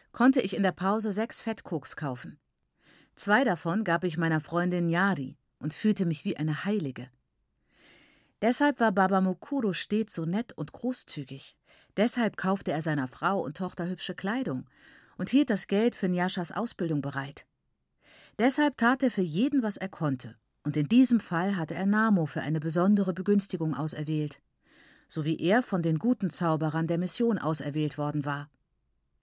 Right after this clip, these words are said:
Ich sah ein, dass Namo älter war und in der Schule weiter. Ich sah ein, dass ihn dies zum logischen Kandidaten für Baba Mukurus Vorhaben machte.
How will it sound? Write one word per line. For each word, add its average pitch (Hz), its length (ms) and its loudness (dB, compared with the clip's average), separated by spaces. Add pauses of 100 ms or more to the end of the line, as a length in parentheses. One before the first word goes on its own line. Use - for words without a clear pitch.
(440)
Ich 214 140 2
sah 208 160 2
ein, 214 320 2
dass 165 240 -2
Namo 180 380 2
älter 170 440 -2
war 202 340 -6
und 165 120 -6
in 170 100 -4
der 165 120 -2
Schule 185 320 -2
weiter. 185 420 -2 (1040)
Ich 196 180 -2
sah 202 140 4
ein, 214 340 4
dass 165 140 -4
ihn 185 160 -2
dies 247 240 2
zum 185 180 0
logischen 240 400 2
Kandidaten 175 640 -2
für 190 140 -4
Baba 165 260 -2
Mukurus 185 520 -2
Vorhaben 160 480 -2
machte. 135 360 -6